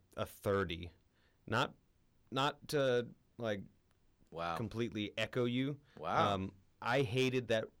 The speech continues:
Speaker 1: we rushed through that. Um, I enjoyed just walking around the park, and I, I wished we could have continued to do that and maybe explore and find a better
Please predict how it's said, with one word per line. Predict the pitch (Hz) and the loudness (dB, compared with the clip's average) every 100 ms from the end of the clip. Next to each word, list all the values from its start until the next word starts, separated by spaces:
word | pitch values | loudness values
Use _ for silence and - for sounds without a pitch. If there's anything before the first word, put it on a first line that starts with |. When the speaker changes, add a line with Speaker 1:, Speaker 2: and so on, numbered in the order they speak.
| - | -6
Speaker 1:
we | 110 | -4
rushed | 92 98 107 - - | -2 -2 -2 -6 -6
through | 98 101 | -2 2
that. | 110 120 143 _ _ _ _ - | 2 0 -8 _ _ _ _ -6
Um, | 98 95 92 87 - _ _ _ _ - | -2 0 -2 -4 -12 _ _ _ _ -4
I | 104 | -2
enjoyed | 101 95 107 107 90 | -2 0 0 0 -2
just | 107 101 | -4 -4
walking | 98 92 92 113 | -2 -2 -2 -2
around | 98 98 101 | 0 0 0
the | 98 | -2
park, | - 98 95 98 - | -2 0 2 0 -2
and | 90 85 - - - _ | -4 -6 -10 -20 -20 _
I, | - - - | -14 -12 -6
I | 98 | -4
wished | 95 98 - | -2 -4 -4
we | 95 | -6
could | 104 | -4
have | 92 87 | -4 -6
continued | - 95 - 95 101 92 | -6 -8 -6 -4 -4 -6
to | 95 | -4
do | 98 | 0
that | 101 101 | 2 0
and | 92 | 0
maybe | 92 90 92 90 - | -4 -2 -4 -6 -12
explore | 95 - 98 95 | -12 -6 0 0
and | 95 | 0
find | 87 95 95 | -2 -4 -4
a | 85 | -8
better | 76 90 90 98 | -6 -4 0 -2